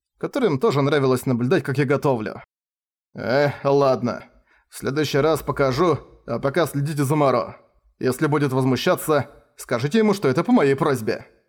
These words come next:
«Ага». Радует, что они такие послушные.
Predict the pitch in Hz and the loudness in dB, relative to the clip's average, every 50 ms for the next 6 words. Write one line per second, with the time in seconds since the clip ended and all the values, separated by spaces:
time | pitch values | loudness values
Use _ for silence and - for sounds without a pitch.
0 | _ _ _ _ _ - 226 214 165 220 302 285 156 131 - - _ _ _ _ | _ _ _ _ _ 0 2 2 2 2 2 2 0 -2 -6 -16 _ _ _ _
1 | _ _ _ _ _ _ _ _ - - 110 110 113 131 185 202 - - - - | _ _ _ _ _ _ _ _ -8 -4 -2 0 0 0 2 0 0 -2 -2 -2
2 | 180 143 131 156 - 220 208 139 139 - 143 135 - - 131 120 - - 131 110 | -2 0 0 0 0 0 0 0 0 0 -2 -2 -2 -4 -6 -4 -4 -4 -4 -4
3 | 87 - - | -4 -6 -12